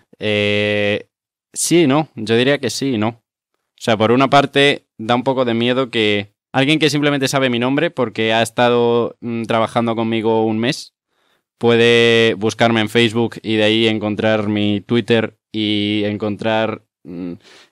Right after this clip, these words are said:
eh, mi, yo qué sé, cualquier cosa que tenga en internet y cualquier cosa que haya subido a internet desde dos mil diez, por ejemplo, da un poco de miedo y da un poco de, de, de cosa, pero por otra parte,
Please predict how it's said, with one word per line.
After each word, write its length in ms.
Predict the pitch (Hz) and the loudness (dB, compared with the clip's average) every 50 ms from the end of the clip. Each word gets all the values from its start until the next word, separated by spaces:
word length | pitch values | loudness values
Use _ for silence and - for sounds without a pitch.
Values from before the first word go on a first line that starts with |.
| _ - | _ -10
eh, 480 | - 107 104 104 104 104 104 104 104 104 | -4 0 2 4 4 4 4 4 4 2
mi, 460 | 104 104 104 107 107 107 107 104 98 | 2 2 2 2 0 0 0 -2 -2
yo 120 | 95 110 104 | -4 -4 -4
qué 80 | 107 | -4
sé, 200 | - - 117 101 | -2 -2 -4 -2
cualquier 360 | - 107 98 90 - 120 113 | -2 -4 -4 -2 -2 -2 -2
cosa 220 | 107 123 110 120 107 | -2 -2 -2 -2 -2
que 100 | 107 101 | -2 -2
tenga 180 | 113 113 110 110 | -2 0 0 0
en 60 | 110 | -2
internet 480 | 110 107 - 107 107 113 117 117 113 - | -2 -2 -4 -4 -4 -2 -4 -4 -6 -8
y 120 | - 107 | -14 -8
cualquier 320 | 104 107 101 90 117 113 113 | -6 -6 -4 -4 -4 -6 -4
cosa 220 | - 113 - 120 110 | -6 -4 -4 -4 -4
que 60 | 117 | -2
haya 140 | 120 113 104 | -4 -4 -4
subido 240 | - 113 113 113 | -4 -6 -4 -4
a 20 | 113 | -4
internet 500 | 113 - 110 104 104 110 113 113 - - _ | -4 -4 -4 -4 -4 -4 -4 -4 -6 -10 _
desde 640 | 85 101 110 104 95 92 101 101 101 101 98 98 _ _ _ _ _ _ _ _ _ _ _ _ _ _ - | -8 -4 -4 -4 -4 -4 -4 -2 -2 -2 -4 -6 _ _ _ _ _ _ _ _ _ _ _ _ _ _ -18
dos 320 | 98 92 110 107 101 101 | -6 -2 0 0 0 0
mil 580 | 107 110 113 113 113 107 110 110 110 107 - _ _ _ _ _ _ _ | 0 0 0 0 0 0 0 0 -2 -2 -6 _ _ _ _ _ _ _
diez, 640 | 90 87 - 110 113 127 135 147 - - - _ - | -20 -10 -4 -2 2 2 2 0 -2 -10 -20 _ -6
por 160 | - 120 113 | -2 -2 -2
ejemplo, 580 | 110 - 139 143 135 135 123 139 135 131 - _ _ - _ _ _ _ _ _ _ _ _ _ _ _ _ _ _ _ _ _ | 0 2 2 0 0 2 0 0 0 0 -2 _ _ -20 _ _ _ _ _ _ _ _ _ _ _ _ _ _ _ _ _ _
da 160 | 123 104 127 131 | -4 0 0 2
un 100 | 131 123 | 2 2
poco 200 | 147 143 147 147 | 0 0 2 2
de 80 | 139 127 | 2 2
miedo 280 | 123 127 143 151 151 | 2 2 4 4 4
y 60 | 143 127 | 4 4
da 80 | 123 | 2
un 80 | 123 110 | 2 0
poco 260 | 131 135 - 139 131 | -2 -2 0 2 2
de, 220 | 120 117 113 110 | 4 4 2 2
de, 340 | 98 107 104 104 107 82 78 | 2 0 0 0 -2 -2 -4
de 160 | 92 104 98 | -6 -8 -6
cosa, 320 | - 120 123 - - 104 101 | -6 -6 -8 -6 -6 -8 -6
pero 180 | 101 104 104 | -4 -4 -4
por 120 | 95 110 117 | -2 -2 -2
otra 180 | 117 127 127 | 0 0 0
parte, 460 | 117 131 135 139 - 147 147 151 151 | 0 0 -2 -2 -4 -4 -6 -6 -6